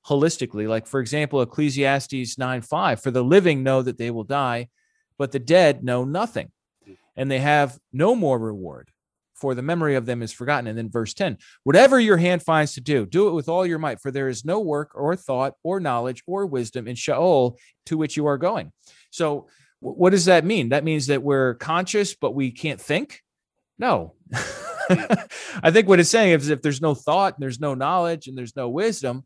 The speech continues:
Speaker 1: and no work, then hello, you're unconscious. You're not awake.
Speaker 2: Hmm.
Speaker 1: And look, if the, if the dominant metaphor in Scripture, and obviously everyone recognizes it is a metaphor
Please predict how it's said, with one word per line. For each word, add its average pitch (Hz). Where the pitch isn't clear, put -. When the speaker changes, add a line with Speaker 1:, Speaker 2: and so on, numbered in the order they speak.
Speaker 1:
and 139
no 143
work, 147
then 147
hello, 175
you're 151
unconscious. 175
You're 143
not 156
awake. 147
Speaker 2:
Hmm. 101
Speaker 1:
And 156
look, 208
if 156
the, 123
if 143
the 147
dominant 196
metaphor 160
in 135
Scripture, 117
and 139
obviously 170
everyone 156
recognizes 123
it 113
is 127
a 120
metaphor 113